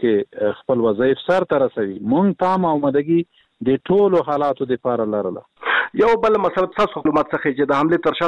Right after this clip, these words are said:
Speaker 2: طالبان دي که داعش ډله ده؟
Speaker 1: زه سیاسي اړخ نه څېړم، ولی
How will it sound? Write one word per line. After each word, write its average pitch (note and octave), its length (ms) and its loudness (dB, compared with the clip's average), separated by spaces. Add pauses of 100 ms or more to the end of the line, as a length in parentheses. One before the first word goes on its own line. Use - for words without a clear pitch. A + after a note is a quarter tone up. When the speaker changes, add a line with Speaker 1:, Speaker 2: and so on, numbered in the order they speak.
Speaker 2:
طالبان D3+ 400 2
دي F3+ 80 2
که D3 160 4 (140)
داعش D3 200 4 (120)
ډله G#2 200 2
ده؟ - 300 -4
Speaker 1:
زه G3+ 320 4
سیاسي F#3+ 480 2
اړخ F3+ 160 0 (100)
نه F3+ 60 0
څېړم، B2 440 -2
ولی D#3 160 2